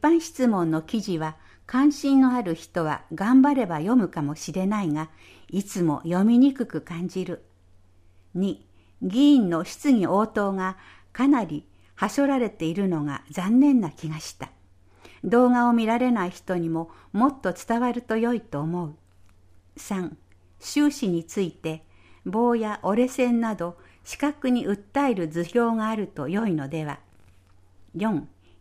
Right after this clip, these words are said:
表紙の議会だよりの文字がもっと大きくても良いと思う。議会だよりモニターさんと一緒に写真が掲載されています。お名前を紹介します。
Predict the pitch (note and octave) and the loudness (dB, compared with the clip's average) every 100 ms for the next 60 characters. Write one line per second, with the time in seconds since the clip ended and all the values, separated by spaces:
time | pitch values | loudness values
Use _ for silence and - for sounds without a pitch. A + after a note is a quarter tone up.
0 | - C4 C#4+ - B3 A#3+ G3 G3+ G3+ B3+ | -2 0 2 0 0 0 -2 -4 -2 -2
1 | B3+ B3+ A#3 D#3+ D3+ D3+ F#3+ F#3+ D#3 C#3+ | 0 0 -2 -2 -4 -2 -4 -4 -4 -6
2 | C#3+ _ - - F3 B3+ C4 C4 - B3 | -10 _ -20 -6 -2 -2 -4 -8 -4 -2
3 | C#4 - - G3 G3 F#3 E3 F3 A3+ G#3 | -2 -6 -8 -8 -6 -4 -4 -2 -4 -6
4 | - C3+ - D#3+ E3+ D#3+ D3 _ _ _ | -10 -12 -8 -4 -4 -6 -12 _ _ _
5 | _ - - - F3 G#3+ G#3+ C#4 C#4 C4 | _ -20 -20 -14 -6 -4 -2 -2 0 0
6 | B3+ F#3 D3 C#3 F3+ A3+ C4+ - E3 D#3 | 0 -2 -6 -8 -2 2 2 2 -6 -6
7 | D#3+ D3 C#3 - F3+ D#3 - G3 F#3 F3+ | -8 -8 -8 -10 -10 -10 -6 -4 -4 -8
8 | - - - _ _ - - G3 - A3+ | -14 -20 -20 _ _ -20 -10 -10 -4 -2
9 | A3 G#3 G#3 G#3 G#3 G3 F#3+ F#3 F3 F3 | -2 -2 -4 -6 -6 -8 -8 -8 -10 -10
10 | E3+ E3 E3 F#3+ - - - _ _ - | -8 -6 -8 -12 -20 -20 -20 _ _ -14
11 | - G#3+ A#3+ A#3 G#3+ A3 - G3 F#3 F#3+ | -4 0 2 0 -2 -6 -4 -6 -6 -8
12 | G3 - F#3+ F#3+ G3+ - - | -8 -8 -8 -8 -10 -20 -20